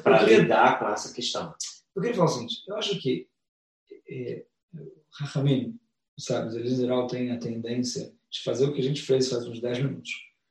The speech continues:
Speaker 2: Colocar a coisa de uma forma bem simples.
Speaker 1: Sim, com certeza.
Speaker 2: É,
Speaker 1: Sem a menor dúvida.
Speaker 2: que depois de um tempo de estudo, ela aparece aos olhos do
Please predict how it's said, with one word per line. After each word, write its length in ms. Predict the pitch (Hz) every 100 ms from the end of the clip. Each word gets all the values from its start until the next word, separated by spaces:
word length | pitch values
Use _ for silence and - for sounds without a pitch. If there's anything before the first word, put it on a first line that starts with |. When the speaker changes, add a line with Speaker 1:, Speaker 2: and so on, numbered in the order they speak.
| _ _ -
Speaker 2:
Colocar 280 | 147 170
a 60 | 175
coisa 180 | 160 139
de 60 |
uma 80 | 131
forma 260 | 135 131 117
bem 220 | 123 180
simples. 640 | - 120 120 151 - - -
Speaker 1:
Sim, 180 | - - _ -
com 100 | 110
certeza. 460 | 110 - 139 - -
Speaker 2:
É, 360 | 120 117 113 110
Speaker 1:
Sem 40 | -
a 40 |
menor 120 | 160 175
dúvida. 120 | 160
Speaker 2:
que 140 | - 139
depois 320 | 147 147 175
de 60 | 170
um 100 | 151
tempo 200 | 151 139
de 80 | 131
estudo, 520 | - 156 135 135 -
ela 260 | 123 123 117
aparece 480 | - 131 131 139 135
aos 120 | 120
olhos 300 | 120 120 117
do 360 | 113 110 110